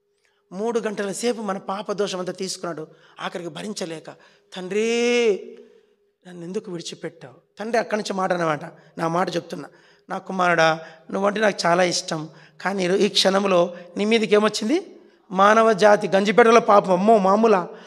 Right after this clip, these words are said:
అంబేద్కర్ కాలం, అమ్మో సామాన్యులా అండి? ఒక్కొక్కడు సామాన్య, అన్-, ఈ కాలంలోనే ఇంత పాపం ఉంటే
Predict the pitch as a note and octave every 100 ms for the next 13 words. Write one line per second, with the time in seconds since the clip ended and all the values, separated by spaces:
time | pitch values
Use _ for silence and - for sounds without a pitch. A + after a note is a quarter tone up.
0 | - G3+ A#3+ B3 - B3 A#3+ A3 G#3+ A#3+
1 | B3+ C4 C#4 C#4+ C#4 B3 - - - -
2 | A3 B3 C4+ D4 C#4+ C#4+ D#4 E4+ - -
3 | - - _ _ _ _ _ _ - A3+
4 | D4 G#3 D4+ B3 B3 C#4 D4+ D#4 C#4+ -
5 | - - - _ - C4+ D4+ C#4+ A3+ C4+
6 | E4+ E4+ C#4+ D4+ D#4+ D#4+ E4 E4+ E4 D4
7 | D#4 E4 E4 D#4 E4 D#4+ D#4 A#3+ A#3+ C#4
8 | C#4+